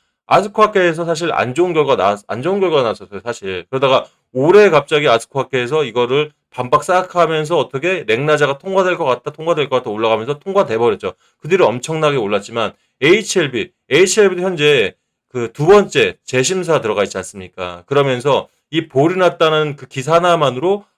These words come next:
하한가가 두 번을 갔었습니다. 물론 지금은, 어, 제가 봤을 땐 통과할 것으로 지금 보여지긴 하는데, 자, 무슨 말이냐면 이런 아무리 자기들이 기술력이 있어도 함부로 들어갔다는 주가 전체의 이 하락을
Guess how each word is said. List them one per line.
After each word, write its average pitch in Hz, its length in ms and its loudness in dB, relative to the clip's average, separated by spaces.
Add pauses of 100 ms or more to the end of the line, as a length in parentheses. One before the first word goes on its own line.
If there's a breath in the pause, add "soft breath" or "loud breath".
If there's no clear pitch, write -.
하한가가 220 640 0
두 120 200 -8
번을 175 280 0
갔었습니다. 98 640 -6 (280)
물론 160 180 0
지금은, 180 520 0 (240)
어, 117 120 -2
제가 135 140 2
봤을 147 220 2
땐 143 60 -8
통과할 226 340 2
것으로 170 240 -4
지금 135 140 -8
보여지긴 117 400 -6
하는데, 143 480 -2 (240)
자, 123 200 -4 (420)
무슨 135 220 -10
말이냐면 123 500 0 (340)
이런 165 340 0 (120)
아무리 196 480 0
자기들이 127 400 -6
기술력이 135 360 -6
있어도 - 240 -10
함부로 247 460 0
들어갔다는 117 680 -2
주가 - 320 -2
전체의 120 600 -2
이 117 40 -6
하락을 180 720 -2